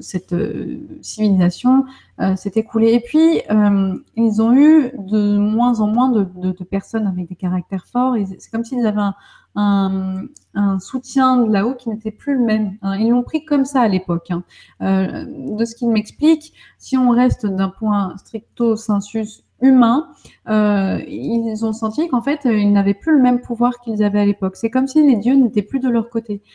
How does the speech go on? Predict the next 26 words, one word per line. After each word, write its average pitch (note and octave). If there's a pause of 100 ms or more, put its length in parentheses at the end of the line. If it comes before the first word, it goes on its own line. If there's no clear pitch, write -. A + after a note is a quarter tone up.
(200)
C'est G#3+
comme A3+
si, A3+
en C4+
fait, -
l'énergie, A#3+ (320)
mais G#3
en G#3
fait, A#3+
l'énergie F#3
des E3+
dieux, G3
elle E3+
venait E3+
d'ailleurs, C4+ (280)
mais G3+
cette G#3+
énergie-là G3+ (220)
est B3+
partie. C4 (180)
Elle A3
ne G#3+
les G#3
a G3+
plus C#4+
aidés A3+